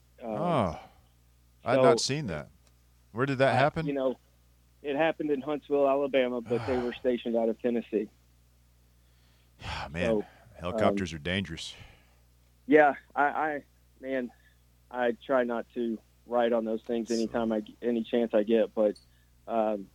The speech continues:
Speaker 1: but my thoughts and prayers are out to them and, and the Tennessee Air National Guard. Y'all have a good one, man.
Speaker 2: Thank you, T J. You as well.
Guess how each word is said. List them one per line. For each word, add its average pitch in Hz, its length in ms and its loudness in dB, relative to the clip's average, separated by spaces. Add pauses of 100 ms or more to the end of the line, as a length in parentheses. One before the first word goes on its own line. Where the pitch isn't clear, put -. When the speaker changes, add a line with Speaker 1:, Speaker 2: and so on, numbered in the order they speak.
(320)
Speaker 1:
but 135 140 -4
my 139 160 2
thoughts 151 300 0
and 131 100 -10
prayers 135 240 -2
are 131 80 0
out 120 160 -2
to 120 60 -10
them 120 240 -2
and, 110 160 -4
and 110 200 -6
the 110 200 -4
Tennessee 120 400 -2
Air 110 100 2
National 107 380 -4
Guard. 101 280 0 (540)
Y'all 233 160 2
have 113 140 0
a - 20 -6
good 104 140 -2
one, 98 120 -4
man. 98 140 -8 (380)
Speaker 2:
Thank 139 260 6
you, 127 100 0
T 123 240 -2
J. 113 560 2
You 120 200 0
as 101 160 0
well. 120 520 6